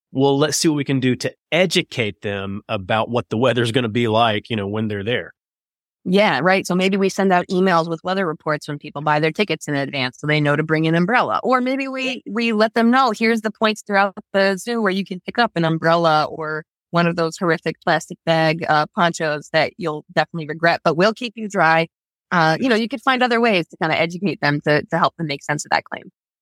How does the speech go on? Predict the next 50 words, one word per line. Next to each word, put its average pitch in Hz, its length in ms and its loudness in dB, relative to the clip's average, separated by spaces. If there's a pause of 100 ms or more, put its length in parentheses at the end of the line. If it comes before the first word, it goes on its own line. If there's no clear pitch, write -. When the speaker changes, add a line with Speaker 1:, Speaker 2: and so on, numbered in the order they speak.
(100)
Speaker 1:
Yeah. 208 240 -8 (300)
"It's 147 180 0
gonna 170 160 2
be 156 200 0
extra 151 400 -2
hot 180 320 0
today. 113 420 -6 (260)
Here's 190 360 0
where 151 260 0
all 151 200 0
of 143 80 2
our 151 140 6
water 139 360 2
fountains 107 360 -8
are 107 80 -8
located. 101 600 -10
Oh, 185 200 2
and 143 120 0
you 156 60 -4
know 180 160 -4
what? 185 160 2
Speaker 2:
Yes. 147 400 0
Speaker 1:
Bring 190 220 -4
your 180 140 4
refillable 180 680 0
water 160 300 0
bottle, 101 460 -2 (340)
or 202 340 2
you 135 160 -2
can 160 220 -4
buy 143 200 2
one 202 180 2
in 214 80 0
the 220 80 -2
gift 277 180 -6
shop." - 320 -8 (1300)
Speaker 2:
There 147 180 0
you 160 80 2
go. 226 460 0
You 185 80 2
need 196 160 4
yourself 220 260 2
a 220 60 2
water 233 240 4
bottle 240 280 2
with 240 120 -2
a 254 40 -4
sloth - 380 0
on - 100 -8 (880)
it. 262 100 -2